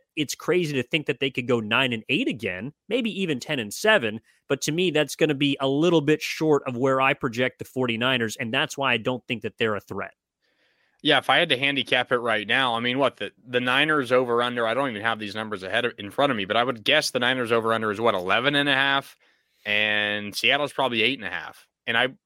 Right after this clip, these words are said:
Speaker 2: I, I would probably say I,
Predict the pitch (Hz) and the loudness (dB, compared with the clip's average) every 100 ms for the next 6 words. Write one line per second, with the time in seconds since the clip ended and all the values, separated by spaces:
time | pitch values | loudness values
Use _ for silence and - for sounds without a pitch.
0 | _ _ _ _ _ _ _ _ 104 123 | _ _ _ _ _ _ _ _ 0 0
1 | 143 120 170 175 - - 180 294 311 - | 0 0 0 -2 -8 2 2 4 0 2
2 | 208 139 | 2 2